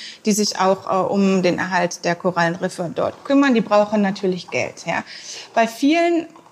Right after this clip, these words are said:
oder bei einigen, aus meiner Erfahrung, ist es aber auch leider auch eine Art von Greenwashing. Viele Hotels ha-, beschäftigen dort Meeresbiologen. Äh,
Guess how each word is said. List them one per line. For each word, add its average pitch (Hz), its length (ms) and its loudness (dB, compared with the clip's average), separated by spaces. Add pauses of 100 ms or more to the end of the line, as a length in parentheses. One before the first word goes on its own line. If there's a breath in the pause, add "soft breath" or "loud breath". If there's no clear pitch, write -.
(140)
oder 214 140 0
bei 208 160 2
einigen, 277 680 2
aus - 200 -4
meiner 233 300 2
Erfahrung, 240 500 2
ist 233 140 -2
es 226 120 -6
aber 202 280 -4
auch - 120 -6
leider 214 440 0
auch 208 160 -2
eine 214 100 -2
Art 196 260 0 (240)
von 202 420 -2
Greenwashing. 208 760 2 (340 loud breath)
Viele 240 280 4
Hotels 208 400 0
ha-, 202 100 -2
beschäftigen 202 600 0
dort 170 180 2
Meeresbiologen. 226 960 2
Äh, 196 160 -4